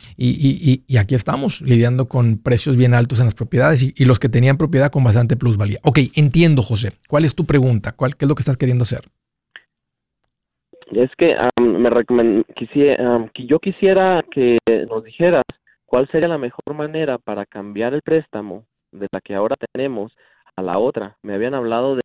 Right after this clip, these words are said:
Speaker 2: al-, de una bridge loan, creo, algo así.
Speaker 1: Bridge loan, sí.
Speaker 2: Pero no sabemos cómo funciona.
Speaker 1: Sí, no, no, no, no. ¿Están queriendo vender la casa en la que están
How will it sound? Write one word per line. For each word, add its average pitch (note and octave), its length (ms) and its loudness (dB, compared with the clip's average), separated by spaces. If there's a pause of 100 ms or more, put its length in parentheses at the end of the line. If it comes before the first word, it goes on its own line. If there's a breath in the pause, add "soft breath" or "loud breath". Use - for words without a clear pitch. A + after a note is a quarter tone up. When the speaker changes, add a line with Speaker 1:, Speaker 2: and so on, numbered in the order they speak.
Speaker 2:
al-, A2+ 180 -6
de G#2+ 160 -8
una A#2+ 600 -8 (120)
bridge B2+ 260 -4 (120)
loan, F#2+ 180 -20 (220)
creo, A2+ 220 -10
algo G#2+ 180 -16
así. G#2+ 240 -20
Speaker 1:
Bridge C#3 320 4
loan, B2 240 -2 (220)
sí. C#3 280 -2
Speaker 2:
Pero A#2+ 200 0
no A#2+ 80 -4
sabemos B2+ 400 -6
cómo B2+ 160 -10
funciona. - 640 -14 (100)
Speaker 1:
Sí, D3+ 240 0
no, D#3+ 220 0
no, E3+ 180 -2
no, E3 300 0
no. E3 560 2 (1200 loud breath)
¿Están E3 280 2
queriendo F#3+ 340 4
vender D#3 300 2
la E3 120 2
casa D#3+ 240 0
en - 20 2
la D3+ 80 2
que - 60 -4
están F3+ 340 -4